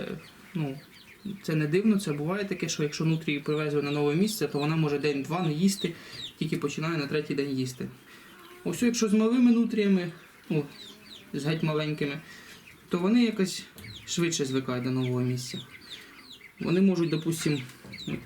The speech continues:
ранком привезли їх, на вечір вони вже можуть їсти. Вони якось адаптуються швидше.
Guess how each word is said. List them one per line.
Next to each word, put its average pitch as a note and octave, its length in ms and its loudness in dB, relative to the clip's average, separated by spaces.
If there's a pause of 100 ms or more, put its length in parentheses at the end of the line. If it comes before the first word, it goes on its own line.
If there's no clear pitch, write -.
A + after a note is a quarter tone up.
(480)
ранком D#3+ 380 0
привезли D#3+ 440 0
їх, C3+ 240 -4
на C#3+ 80 -2
вечір D3+ 320 -2
вони C#3+ 280 -2
вже C#3 140 -2
можуть C3+ 320 0 (760)
їсти. B2+ 360 -2 (680)
Вони D3+ 220 2
якось D3+ 380 -4
адаптуються E3 560 0
швидше. C#3 460 -6